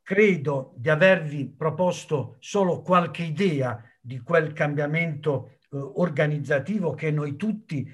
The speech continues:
eh, auspichiamo affinché venga ripristinato un percorso di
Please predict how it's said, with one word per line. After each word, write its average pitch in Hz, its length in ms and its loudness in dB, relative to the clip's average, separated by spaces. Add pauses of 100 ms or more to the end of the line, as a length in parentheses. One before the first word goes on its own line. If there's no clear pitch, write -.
(280)
eh, 156 240 -2
auspichiamo 151 1400 0 (200)
affinché 180 540 2
venga 165 640 2
ripristinato 175 1200 -2 (140)
un 160 540 -2 (140)
percorso 160 1080 2 (100)
di 139 480 -2